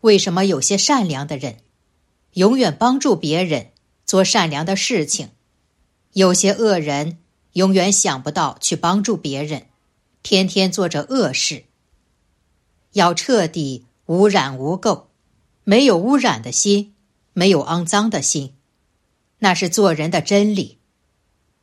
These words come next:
我们对世间的冷暖离散觉得很苦，世间的人对你很好，你就很开心；对你不好，你就不开心。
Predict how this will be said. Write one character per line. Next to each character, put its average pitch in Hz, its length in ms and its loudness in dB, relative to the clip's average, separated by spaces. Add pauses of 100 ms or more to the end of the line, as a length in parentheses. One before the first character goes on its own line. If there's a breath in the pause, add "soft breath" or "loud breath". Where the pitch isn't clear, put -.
我 196 140 4
们 190 140 4
对 208 160 4
世 196 240 0
间 190 240 -2
的 185 140 0
冷 160 300 -2
暖 151 240 -2
离 143 180 -6
散 151 360 -6 (180)
觉 175 180 -4
得 170 140 -2
很 160 340 -4
苦， - 300 -16 (760)
世 262 280 0
间 294 200 -2
的 269 120 -2
人 151 360 -4 (240)
对 247 160 4
你 156 140 -2
很 139 300 -6
好， 147 340 -8 (300)
你 190 160 2
就 190 120 0
很 160 220 -4
开 160 240 -6
心； 190 380 -4 (720)
对 220 160 6
你 180 160 0
不 180 240 0
好， 156 380 -4 (240)
你 180 180 0
就 196 140 2
不 202 240 0
开 143 240 -4
心。 160 340 -6